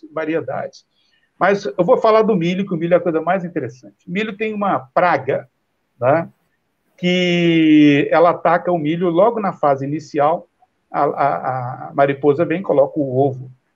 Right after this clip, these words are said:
exatamente ali, na, quando a folha tá bem pequenininha, lá no centro, aquela, aquela lagarta, ela eclode e começa a se alimentar da folha, né?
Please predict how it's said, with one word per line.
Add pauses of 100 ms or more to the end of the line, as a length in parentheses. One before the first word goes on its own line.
(220)
exatamente
ali,
na,
quando
a
folha
tá
bem
pequenininha,
lá
no
centro, (480)
aquela, (260)
aquela
lagarta,
ela
eclode (380)
e
começa
a
se
alimentar
da
folha,
né?